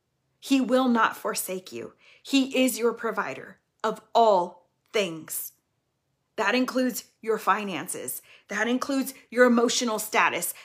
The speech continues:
That includes your mental status, okay? He is the provider of all things. When we can stop seeking it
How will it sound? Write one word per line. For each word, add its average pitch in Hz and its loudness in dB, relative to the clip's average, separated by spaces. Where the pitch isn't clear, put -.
That 247 0
includes 262 0
your 247 2
mental 240 2
status, - 0
okay? 247 0
He 285 -2
is 285 2
the 269 2
provider 220 2
of 214 0
all 208 4
things. 147 -4
When 220 -2
we 285 2
can 311 0
stop 247 0
seeking 262 -2
it - -8